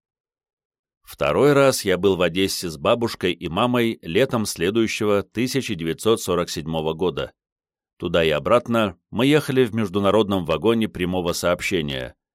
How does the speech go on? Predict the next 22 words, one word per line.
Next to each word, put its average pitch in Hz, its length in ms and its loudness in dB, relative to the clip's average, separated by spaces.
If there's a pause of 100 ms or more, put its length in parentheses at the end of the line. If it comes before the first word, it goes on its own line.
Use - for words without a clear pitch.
(240)
В 80 100 -16
других 98 480 0
моя 90 180 0
бабушка 85 440 -2
не 95 160 0
ездила. 69 520 -6 (720)
Это 87 240 0
были 95 220 0
вагоны 90 440 0
старого 80 440 0
образца, 73 600 -2 (420)
обшитые 95 560 -2
деревом, 101 560 0 (200)
покрашенные 87 680 0
снаружи 90 480 -4
в - 60 -14
красно-коричневый 82 1000 -4
цвет, 104 400 -2 (340)
с 78 160 -12
двухместными 117 640 -2
купе, 78 500 -4 (400)
мягкими, 117 720 -2